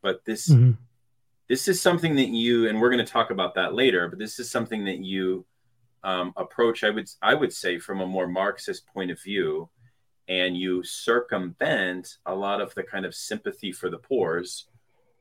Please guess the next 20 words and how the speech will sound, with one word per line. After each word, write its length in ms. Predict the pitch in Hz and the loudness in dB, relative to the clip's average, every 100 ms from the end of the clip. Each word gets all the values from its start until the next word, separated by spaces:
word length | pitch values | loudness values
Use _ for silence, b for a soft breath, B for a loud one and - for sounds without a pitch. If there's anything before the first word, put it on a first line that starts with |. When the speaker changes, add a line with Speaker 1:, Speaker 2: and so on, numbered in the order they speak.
| _ _ _ | _ _ _
Speaker 1:
uh, 160 | 87 85 | -2 0
that 180 | 92 | 0
liberals 400 | 98 151 123 92 | -2 0 2 2
do, 300 | - 92 90 - | 0 -2 -2 -2
and 120 | 101 | -2
you 80 | 107 | 0
also 320 | 127 151 147 | 0 0 -2
circumvent 880 | 127 - 113 113 104 98 95 92 90 - _ _ _ _ _ _ _ | -2 -2 -2 -2 -4 -2 -2 -4 -8 -20 _ _ _ _ _ _ _
this 200 | 101 - | -6 -4
kind 260 | - 101 | -4 -4
of 80 | 92 - | -4 0
other 320 | 123 147 135 | 4 8 6
dimension 580 | 90 92 87 85 82 95 | 6 0 -2 -4 -6 -8
that 120 | 85 | -6
liberals 380 | 85 82 87 82 | -6 -6 -8 -8
do, 280 | - 85 85 | -6 -4 -2
which 240 | 87 - | -4 -4
is 200 | 92 - | -6 -6
to, 380 | - 92 87 87 - | -8 -4 -2 -2 -4
um, 400 | 87 78 76 | -6 -6 -10